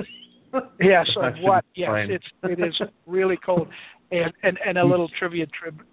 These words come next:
Speaker 1: since you said you're at about thirty, Anchorage, Alaska, I always check in at Anchorage since we were there last summer. It is thirty-three degrees in Anchorage right now. So it's
Speaker 2: Whoa.
Speaker 1: warmer there than it is where you are and obviously where
Speaker 2: That's
Speaker 1: I am.
Speaker 2: crazy.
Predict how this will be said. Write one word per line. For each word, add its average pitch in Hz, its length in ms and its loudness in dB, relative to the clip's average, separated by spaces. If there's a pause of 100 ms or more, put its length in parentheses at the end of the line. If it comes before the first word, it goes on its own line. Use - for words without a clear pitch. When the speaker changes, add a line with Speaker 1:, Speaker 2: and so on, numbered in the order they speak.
(160)
Speaker 1:
since 160 200 -2
you 175 160 0
said 175 180 4
you're 160 120 -4
at 151 60 -4
about 147 320 -4
thirty, 165 360 0 (300)
Anchorage, 175 500 2
Alaska, 156 520 0
I 147 100 -6
always 156 240 -4 (260)
check 156 220 -8
in 165 100 -2
at 147 140 -8
Anchorage 151 500 -8
since 139 220 -4
we 143 140 -8
were 143 120 -6
there 147 300 -2
last 139 340 -2
summer. 156 300 -6 (400)
It 185 100 0
is 170 140 2 (200)
thirty-three 175 500 -8
degrees 151 480 -10
in 139 80 -16
Anchorage 135 400 -16 (100)
right 117 180 -18
now. 135 200 -14 (800)
So 147 280 -6
it's 120 120 -2
Speaker 2:
Whoa. 165 160 8
Speaker 1:
warmer 170 300 0
there 165 280 2
than - 320 -2
it - 40 6
is 165 60 2 (200)
where 165 160 -6
you 175 280 0
are 170 160 0
and 160 280 -2
obviously 147 500 -4
where 113 140 -6
Speaker 2:
That's 120 100 -2
Speaker 1:
I 151 60 -8
am. 143 60 -8
Speaker 2:
crazy. 104 380 -4